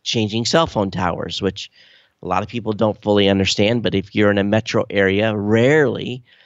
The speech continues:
does your I P change unless you get outside of a region. <coughs> I don't know how the phone companies have done this, but, you know, let's say you're on one side of the city and you drive to the other, your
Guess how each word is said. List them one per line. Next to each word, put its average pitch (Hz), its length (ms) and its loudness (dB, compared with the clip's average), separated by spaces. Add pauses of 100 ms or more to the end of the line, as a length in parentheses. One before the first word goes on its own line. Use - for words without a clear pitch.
(240)
does 110 200 0
your 107 140 -2
I 110 200 2
P 156 240 0
change 92 440 -4
unless 101 420 -4
you 104 360 2
get - 280 -2
outside 101 520 0
of 92 80 -4
a 98 80 0
region. 117 500 -4 (520)
<coughs> - 1160 -16
I 104 100 -2
don't 107 140 -4
know 110 100 2
how 113 400 2
the 104 260 0 (400)
phone 127 140 2
companies 107 380 -4
have 87 160 -6
done 120 240 2
this, 185 380 -2
but, 101 240 -2 (400)
you 107 140 -4
know, 104 100 0
let's 110 220 -2
say 117 140 0
you're 107 400 0
on 101 400 -4
one 120 160 0
side 120 220 0
of 110 60 -2
the 107 60 -4
city 123 340 -2
and 110 120 0
you 101 80 -2
drive 101 320 -2
to 107 100 -6
the 98 160 0
other, 175 340 0 (340)
your 110 140 -4